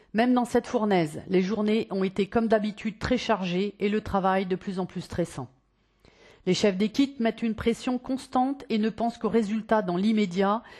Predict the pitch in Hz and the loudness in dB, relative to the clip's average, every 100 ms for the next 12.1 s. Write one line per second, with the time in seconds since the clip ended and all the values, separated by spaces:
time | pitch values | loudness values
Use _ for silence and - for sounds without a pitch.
0 | - 220 220 214 214 214 202 - 196 190 | -4 2 4 2 0 -2 -2 2 2 2
1 | - 208 196 - 202 175 185 - 175 139 | -2 -6 -6 -6 -6 -6 -6 -6 -6 -6
2 | - - _ _ _ _ _ _ _ _ | -12 -20 _ _ _ _ _ _ _ _
3 | _ _ _ - 190 208 214 208 220 214 | _ _ _ -4 -2 0 2 2 2 0
4 | - 214 208 - 233 - 277 262 220 220 | 0 -2 -2 -2 -2 0 0 2 0 0
5 | - 214 220 190 156 - _ _ _ _ | 2 2 4 2 -2 -6 _ _ _ _
6 | - 180 196 220 202 220 214 - 202 208 | 0 2 2 2 0 -2 -2 0 2 2
7 | 226 208 - 190 214 196 185 208 - - | 2 0 -2 -4 0 4 4 2 -2 0
8 | 190 208 214 - 226 233 - 226 214 220 | 2 0 -4 -2 0 0 -2 -4 -4 -2
9 | 208 233 - 185 185 220 214 233 - 214 | 0 0 0 -2 0 0 0 -2 2 2
10 | 208 - 196 185 180 202 190 - 196 196 | 2 0 2 2 2 0 -2 -2 -2 0
11 | 190 196 190 190 202 196 - 175 147 117 | 2 0 0 -2 -2 -2 -2 0 0 -2
12 | 110 | -6